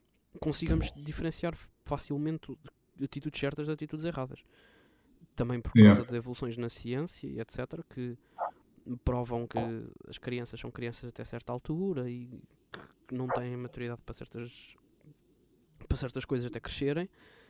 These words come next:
Speaker 1: por alguma razão. E teres esses desejos sexuais com crianças, um, é nojento,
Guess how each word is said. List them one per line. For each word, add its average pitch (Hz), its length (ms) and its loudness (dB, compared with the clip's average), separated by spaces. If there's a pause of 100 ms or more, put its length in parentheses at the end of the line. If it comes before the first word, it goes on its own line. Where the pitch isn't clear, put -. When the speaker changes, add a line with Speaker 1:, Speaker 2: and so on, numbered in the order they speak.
(440)
Speaker 1:
por 127 120 0
alguma 135 220 0
razão. 131 280 -4 (640)
E 156 80 -8
teres 160 320 2
esses 151 320 -2
desejos 151 340 -2
sexuais 135 460 -4
com 131 140 -6
crianças, - 580 -10 (220)
um, 127 160 2
é 123 40 -2
nojento, 131 440 -6